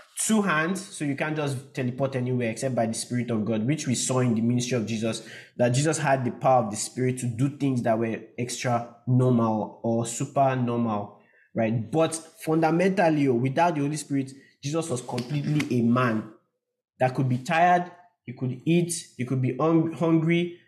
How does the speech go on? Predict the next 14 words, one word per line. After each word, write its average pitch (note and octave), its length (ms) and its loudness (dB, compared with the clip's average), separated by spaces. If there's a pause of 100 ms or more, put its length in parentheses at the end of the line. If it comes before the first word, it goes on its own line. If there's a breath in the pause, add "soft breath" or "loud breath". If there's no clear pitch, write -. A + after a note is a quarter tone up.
(160 loud breath)
he B2+ 120 -8
could, C3+ 320 -2 (360)
um, B2+ 260 4
feel G3 240 2
pain, F#3 600 0 (1300)
he E3 120 -2
could E3 200 0
weep. E3+ 400 2 (220)
So F#3+ 160 0
he E3+ 40 2
was E3 220 0 (100)
completely F#3+ 600 -2
a C#3 60 -2
man, B2 360 -4